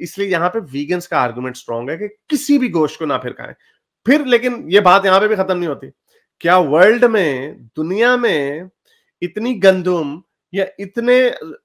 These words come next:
इतना फार्मिंग लैंड अवेलेबल है कि हम नौ, आ-, आठ अरब लोगों को सब्जियां खिला सकें? Obviously the answer is no। अगर हमने दरख्तों को और जंगलों को खत्म करके वहां पे फार्मलैंड बना दिया, ये भी एनवायरनमेंट के लिए खराब है।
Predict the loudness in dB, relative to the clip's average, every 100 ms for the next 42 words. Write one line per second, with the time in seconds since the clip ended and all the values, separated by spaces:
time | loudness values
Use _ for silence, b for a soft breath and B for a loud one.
0 | -20 _ _ _ -16 -10 -8 -4 0 -2
1 | -2 2 4 4 0 -2 0 0 0 -2
2 | -4 -4 -4 -4 -2 0 0 0 -2 _
3 | _ _ _ -2 0 0 -2 -4 -2 0
4 | -2 -4 -6 2 4 4 4 4 4 2
5 | -2 -2 -2 -2 -4 -2 -2 -2 -2 -2
6 | -2 -4 -2 0 0 -2 -12 -16 _ _
7 | _ _ _ _ _ _ _ -20 _ -14
8 | -12 -10 -8 -8 -8 -10 -10 -12 -14 _
9 | _ _ _ _ 0 2 2 2 -2 -2
10 | 0 0 0 -2 0 0 0 0 0 0
11 | -2 -4 -6 -6 -2 -2 -2 -2 0 -2
12 | -2 -6 -2 -2 -2 -2 -4 0 0 0
13 | -6 -8 _ _ _ _ _ _ -10 -6
14 | -2 0 2 2 0 -4 -6 -6 -2 -2
15 | -2